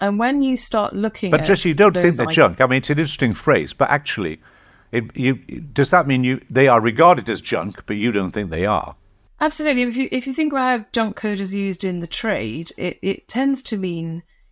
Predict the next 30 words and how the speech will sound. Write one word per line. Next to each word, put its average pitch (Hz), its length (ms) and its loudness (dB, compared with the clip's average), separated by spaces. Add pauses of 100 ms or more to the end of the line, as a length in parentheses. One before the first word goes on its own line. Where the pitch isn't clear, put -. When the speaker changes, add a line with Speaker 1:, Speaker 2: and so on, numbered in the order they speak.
(120)
Speaker 1:
in 220 180 2
strings 202 460 -2
of 170 140 -10
code, 156 560 -8 (500)
some 202 240 -2
zeros 202 360 0
and 175 120 -6
ones 175 300 -2
or 165 100 -6
whatever 165 360 -2
their 165 120 -2
modern 165 240 -2
equivalent 160 420 -6
would 151 140 -8
be 156 180 -2
in 151 120 -2
coding. 147 520 -6 (400)
Um, 170 640 -4
that 196 240 -2
is 196 160 -2
a 202 60 -4
bit - 300 -4 (280)
confusing. 170 500 -4
It's 165 140 -6
not 254 160 0
quite 208 240 -2
clear 185 240 -4
why 160 200 -4
it's - 120 -6
there, 123 340 -8